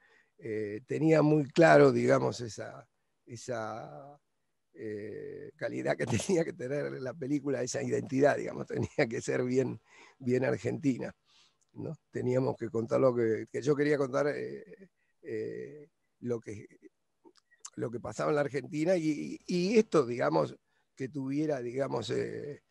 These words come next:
eh, una trascendencia mundial, qué sé yo, de, se, se reflejara mundialmente, no era distinto de lo que pasaba,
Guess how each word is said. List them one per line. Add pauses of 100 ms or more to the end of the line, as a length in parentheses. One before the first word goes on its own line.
(340)
eh,
una
trascendencia
mundial,
qué
sé
yo,
de,
se,
se
reflejara
mundialmente,
no
era
distinto
de
lo
que
pasaba,